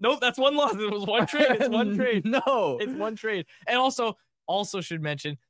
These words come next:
Speaker 1: the buyout doesn't count as toward our records or whatever. The O E L buyout doesn't count toward, uh, anything when it comes to this regime and their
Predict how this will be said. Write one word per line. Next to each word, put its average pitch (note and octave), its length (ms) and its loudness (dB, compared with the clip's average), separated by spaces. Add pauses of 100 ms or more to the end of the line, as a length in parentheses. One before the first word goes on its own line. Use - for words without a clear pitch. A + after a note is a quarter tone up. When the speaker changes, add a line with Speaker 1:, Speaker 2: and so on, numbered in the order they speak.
Speaker 1:
the D#3+ 80 -2
buyout G#3 560 0
doesn't F3+ 300 -2
count E3 300 -2 (160)
as C#3+ 360 -4
toward D3+ 320 -2
our C#3 160 0
records C3+ 480 -4
or B2+ 60 -8
whatever. A2+ 360 -6
The A#2+ 100 -8
O C3 140 -4
E C#3+ 60 -2
L C3 100 -2
buyout C3+ 320 -2
doesn't C#3 220 -6
count C3+ 240 -6
toward, C3 320 -10 (360)
uh, A#2+ 360 -2
anything B2 480 -4 (220)
when C3 220 -6
it B2 60 -4
comes A#2+ 220 -6
to B2 80 -10
this B2 180 -8
regime A#2+ 320 -6
and A#2 80 -12
their A2 220 -8